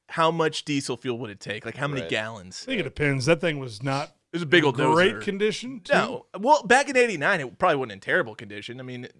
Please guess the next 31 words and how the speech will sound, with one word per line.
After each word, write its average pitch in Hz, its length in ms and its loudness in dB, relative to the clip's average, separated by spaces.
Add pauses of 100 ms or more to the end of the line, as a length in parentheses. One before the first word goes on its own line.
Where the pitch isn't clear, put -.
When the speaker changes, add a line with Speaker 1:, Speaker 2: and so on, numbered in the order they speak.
(120)
Speaker 3:
No, 202 160 2
well, 180 260 2
it, 170 180 0
no, 175 200 2
in 240 160 2
it, 208 180 0
in 220 260 -2
the, 160 280 0
uh, 131 240 -4
movie, 160 380 0
even 165 220 -2
wa-, 165 280 2
or 139 100 -4
movie, 123 300 -10
yeah, 147 140 0
even 147 180 2
watching 147 340 0
it, 120 160 -18
it 156 80 -4
was 120 160 -4
not 143 200 0
in 117 40 -12
great 117 220 -10
condition. 117 540 -14
Speaker 2:
Yeah, 73 100 -4
it 76 40 -4
was, 80 120 -4
like, 82 140 -6
an - 60 -4
older 64 260 -10
model. 69 360 -10